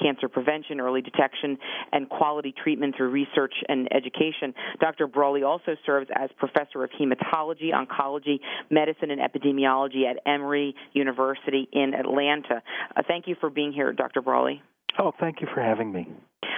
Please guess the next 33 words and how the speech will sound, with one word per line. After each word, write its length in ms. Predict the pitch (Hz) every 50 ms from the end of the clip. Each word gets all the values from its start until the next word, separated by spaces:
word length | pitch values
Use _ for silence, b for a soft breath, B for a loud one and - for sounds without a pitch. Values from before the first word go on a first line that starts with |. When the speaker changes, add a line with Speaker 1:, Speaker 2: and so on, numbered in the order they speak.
| B B -
Speaker 1:
Okay, 220 | - - - 175
well, 120 | 175 190 202
let's, 180 | 247 285 - -
uh, 120 | - 120 113 -
let's 160 | 254 302 294 - -
jump 200 | - 247 214 196
in 100 | 208 185
on 120 | 160 156 147
this 120 | 160 156 151
very 360 | 156 170 180 185 170 156 139 B B B B B - -
fascinating 640 | 175 160 156 156 - 170 156 151 147 139 143 139 135 120
conversation 580 | 151 143 139 139 135 - 147 143 135 - 135 135
because 200 | 135 135 135 131
I 100 | 139 139
know 220 | 139 151 151 147
our, 220 | 143 135 131 127 B B B B B B -
uh, 60 | 143 147
our, 280 | 139 135 139 135 131 -
our, 440 | 143 139 - - 139 135 127 120
our 140 | 131 135 135
listeners 440 | 139 143 143 143 - 143 135 131 123
are, 340 | 139 127 123 123 123 123 123
uh, 160 | 123 120 120
are, 300 | - 127 127 123 123 -
I 120 | - 135 135
think 220 | - 151 147 135
we're, 260 | 143 139 135 127 123
they're 160 | 143 147 143 147
on 100 | 147 147
the 100 | 151 147
edge 140 | 151 151
of 60 | 151 135
their 160 | 143 139